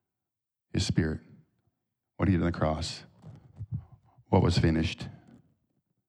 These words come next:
And so, honestly, that's, it's,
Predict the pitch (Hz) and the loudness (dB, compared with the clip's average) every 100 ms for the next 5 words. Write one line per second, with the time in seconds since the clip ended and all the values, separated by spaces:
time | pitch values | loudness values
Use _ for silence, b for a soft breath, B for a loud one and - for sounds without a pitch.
0 | _ _ _ _ _ _ _ _ _ _ | _ _ _ _ _ _ _ _ _ _
1 | _ _ _ - 87 110 87 80 101 101 | _ _ _ -2 2 4 4 4 2 4
2 | 123 104 92 85 - - - 104 92 | 4 4 4 2 -2 -10 -4 -2 -2